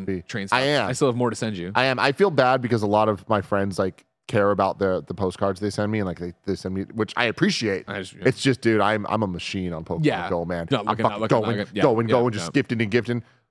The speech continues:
Speaker 1: Fifty gifts a day, dude. It's fucking insane.
Speaker 2: Uh, Onimus Prime, Ponimus Prime, uh, with Fizzant presumably being something like Alan Wake two that incorporates live action, what actor would you wanna see in the lead role?
Speaker 1: Mister Bean.
Speaker 2: Jesus Christ.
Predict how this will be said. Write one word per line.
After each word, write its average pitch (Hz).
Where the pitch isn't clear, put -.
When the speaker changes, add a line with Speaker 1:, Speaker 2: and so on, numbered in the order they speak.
Speaker 1:
Fifty 135
gifts 120
a -
day, 131
dude. 90
It's -
fucking -
insane. 92
Speaker 2:
Uh, 151
Onimus 185
Prime, 160
Ponimus 160
Prime, 127
uh, 143
with 160
Fizzant 196
presumably 147
being 110
something 117
like 104
Alan 120
Wake 110
two 151
that 117
incorporates 120
live 123
action, 139
what 180
actor 160
would 123
you 147
wanna 147
see 131
in 113
the 110
lead 104
role? 85
Speaker 1:
Mister 101
Bean. 90
Speaker 2:
Jesus -
Christ. -